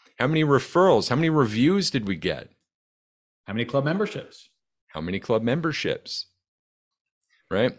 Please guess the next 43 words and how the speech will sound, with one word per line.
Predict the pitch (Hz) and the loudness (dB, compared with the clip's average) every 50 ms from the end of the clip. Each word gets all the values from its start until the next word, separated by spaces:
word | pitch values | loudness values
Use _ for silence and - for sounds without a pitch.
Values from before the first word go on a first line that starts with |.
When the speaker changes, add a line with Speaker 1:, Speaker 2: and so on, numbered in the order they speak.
| - | -6
Speaker 1:
How | - 131 | -4 -2
many | 143 156 147 | 0 2 2
opportunity | 139 143 139 - 104 - 147 165 160 151 127 | 2 2 2 0 -2 -2 -2 0 -2 -2 0
calls | - 135 127 120 120 110 - | 2 4 4 4 4 2 0
did | - 113 | 0 -2
we | 107 107 | -2 0
go | 98 123 123 131 127 | 2 4 4 4 4
out | - - | 2 0
and | 117 - | -4 -2
put | - 139 131 - - _ | 0 0 0 0 -2 _
prices | - 120 139 185 - - 120 101 | -2 0 0 0 0 -2 -2 -2
on? | 107 90 80 71 64 - _ _ _ _ _ _ | 0 0 0 -2 -6 -10 _ _ _ _ _ _
How | 110 131 | -2 0
many | 139 131 | 0 2
options | 131 131 170 175 - - 131 110 - | 2 2 2 0 0 -2 -2 -2 -2
did | 107 95 85 | -4 -4 -4
we | 87 80 | -2 -2
offer? | 80 78 71 - - 64 65 - _ _ _ _ _ _ | -2 -2 -4 -6 -10 -14 -14 -16 _ _ _ _ _ _
Which | 113 139 156 - | 2 2 4 4
offers | 151 135 131 131 - 135 117 101 - | 4 4 4 2 2 -2 -4 -4 -4
were | 101 90 | -6 -4
chosen? | - - 113 107 113 117 107 131 156 170 165 - _ _ _ - - _ _ _ | 0 2 4 4 4 4 2 0 -2 -4 -6 -10 _ _ _ -20 -20 _ _ _
Which | - 139 151 - - | 0 0 0 0 0
were | 135 123 117 - | 0 0 2 2
undecided? | 117 120 127 113 107 - - - 95 95 98 101 110 131 156 175 170 - - _ _ _ _ _ _ | 2 0 0 0 -2 -2 -2 0 0 2 2 2 2 2 0 0 -2 -8 -16 _ _ _ _ _ _
How | - 143 | -2 0
many | 156 151 120 | 2 2 2
demo-, | - 117 110 104 107 117 127 - | 2 2 4 4 4 4 2 2
demand | - 101 110 117 110 107 113 120 135 139 | 0 -2 0 2 2 2 4 4 2 2
calls | - - 110 101 104 - - | 2 2 2 4 2 2 0
we | 107 98 | 0 0
ran? | 85 90 90 90 92 104 117 143 147 - _ - - _ | 0 0 0 2 2 0 0 -2 -4 -8 _ -20 -14 _
What's | - 139 131 - | -4 -4 -2 -2
the | - 127 - | -4 -2 -2
average | 120 120 123 123 131 120 - - | -2 0 0 0 0 -2 -2 -2
time | - 120 120 123 123 | 0 0 2 2 2
for | 117 127 113 | 2 2 2
demand | 104 95 98 101 117 131 127 - | 2 2 2 2 2 0 0 0
call? | 98 90 98 98 | 0 2 2 2
Should | - 113 104 | 0 -2 -2
I | 104 | -2
keep | - 160 - - | -2 -6 -4 0
going? | 104 104 120 135 - 101 196 - - | 2 2 2 2 0 -2 -4 -6 -8